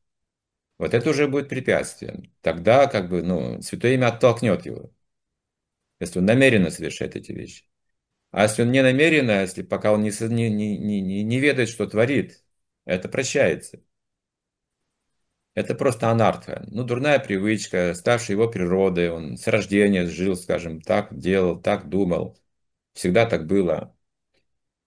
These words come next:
Он не замечает, что это плохо или хорошо. М. Такой, какой он есть, говорит. М. Это прощается. Любой человек может начать преданное служение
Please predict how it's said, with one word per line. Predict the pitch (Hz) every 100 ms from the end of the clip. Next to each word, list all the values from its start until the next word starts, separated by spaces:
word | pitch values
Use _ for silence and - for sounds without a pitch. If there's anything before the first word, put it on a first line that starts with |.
| -
Он | 131 143 143
не |
замечает, | 139 151 151 151 123 107
что | -
это | 95 -
плохо | - 120 123
или | 85
хорошо. | 80 87 90 - 120 78 - _ _ _ _
М. | - 71 82 _ _ -
Такой, | 107 160 156
какой | 104 123
он | 113
есть, | 101 85
говорит. | - 65 - - - _ _ _ _ _ _ _ _ _ _
М. | - -
Это | - 131 -
прощается. | - 175 127 80 67 - - - _ -
Любой | 107 123 156
человек | 117 123 151 120
может | 123 123
начать | 107 95 117 131 135
преданное | 92 104 98 95
служение | 92 87 73 64 - -